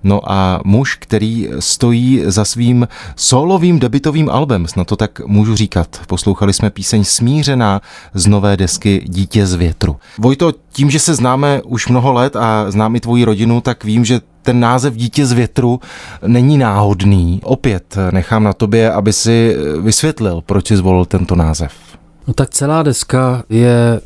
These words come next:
Speaker 2: z velké části inspirovaná životním příběhem naším, mým a mojí ženy a naší druhorozené dcery Johanky, která se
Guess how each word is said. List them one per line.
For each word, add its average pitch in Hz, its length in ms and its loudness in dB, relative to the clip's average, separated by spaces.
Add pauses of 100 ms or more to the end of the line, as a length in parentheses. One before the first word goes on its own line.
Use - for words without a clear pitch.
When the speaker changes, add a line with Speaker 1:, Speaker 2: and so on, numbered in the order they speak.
Speaker 2:
z 104 140 -2
velké 123 360 2
části 117 480 -2
inspirovaná 117 1300 2 (160)
životním 117 440 2
příběhem 123 800 2 (100)
naším, 123 840 2
mým 107 380 4
a 98 300 2
mojí 107 240 2
ženy 107 400 2 (760)
a 98 360 2 (140)
naší 107 420 0
druhorozené 110 720 2
dcery 104 400 0 (380)
Johanky, 104 520 2
která 98 340 0
se 101 280 -2